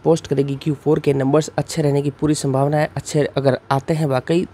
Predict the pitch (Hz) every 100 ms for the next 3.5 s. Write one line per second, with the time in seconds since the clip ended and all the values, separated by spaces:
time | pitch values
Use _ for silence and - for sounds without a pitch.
0 | - - 147 123 127 127 143 127 139 147
1 | 143 131 135 139 139 127 135 - 139 156
2 | 127 151 147 131 123 139 127 127 131 -
3 | 190 156 131 120 123